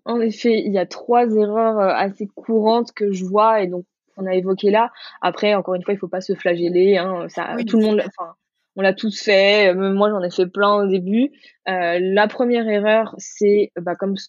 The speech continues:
Speaker 1: bah, ce que je viens de dire, vraiment se concentrer uniquement sur la partie visuelle et que le logo. Euh, contre-exemple, si on a une marque personnelle, on n'est pas obligé d'avoir un logo. On peut avoir une photo, euh, de nous, si on veut se montrer évidemment. On peut aussi, euh, bon,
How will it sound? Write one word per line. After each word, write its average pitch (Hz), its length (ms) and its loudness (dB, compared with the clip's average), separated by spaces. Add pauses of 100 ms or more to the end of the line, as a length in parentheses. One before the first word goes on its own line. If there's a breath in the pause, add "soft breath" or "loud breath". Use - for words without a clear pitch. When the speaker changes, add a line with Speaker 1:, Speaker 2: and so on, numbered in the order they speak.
Speaker 1:
bah, 185 200 -10
ce - 80 -20
que 196 80 -6
je 185 60 -6
viens 185 80 -4
de 180 40 -6
dire, 196 160 -4
vraiment 196 220 -4
se 220 120 -6
concentrer 214 640 -4
uniquement 240 500 -2 (300 soft breath)
sur - 140 -4
la 190 120 2
partie 196 300 -6
visuelle 202 400 0
et 190 100 0
que - 140 -2
le 240 140 2
logo. 220 500 2 (300)
Euh, 175 440 -6 (400)
contre-exemple, 247 800 2
si - 160 -8
on 220 80 -2
a 202 80 0
une 190 80 0
marque 185 220 -6
personnelle, 190 360 -6
on 214 60 -8
n'est 160 100 -16
pas 190 120 -6
obligé 190 260 -6 (240)
d'avoir 185 400 -8
un 208 60 -6
logo. 196 260 -4 (160)
On 185 80 -10
peut 185 80 -2
avoir 214 160 0
une 202 100 -4
photo, 269 440 -2 (460 soft breath)
euh, 175 380 -4
de 208 120 4
nous, 269 340 2
si - 120 -2
on 202 140 4
veut 202 120 6
se 202 120 -4
montrer 185 280 2
évidemment. 190 460 2 (220 loud breath)
On 196 100 -4
peut 208 100 0
aussi, 214 420 2 (100)
euh, 175 260 -2 (240)
bon, 180 140 -8